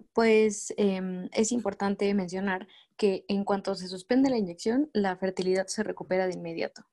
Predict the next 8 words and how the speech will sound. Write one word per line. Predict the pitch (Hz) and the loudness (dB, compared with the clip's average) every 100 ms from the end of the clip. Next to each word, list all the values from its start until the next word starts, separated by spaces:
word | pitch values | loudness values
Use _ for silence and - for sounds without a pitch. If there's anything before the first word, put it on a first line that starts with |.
| _ _ | _ _
O | - | -4
sea, | 190 | -2
no | 185 196 196 | 0 0 -2
queda | 190 190 185 | 0 -2 -2
como | 175 175 | -6 -6
un | 180 | -6
efecto | 180 190 - 180 | -6 -8 -8 -10
prolongado | 170 - 175 202 262 277 320 | -8 -8 -4 2 4 4 2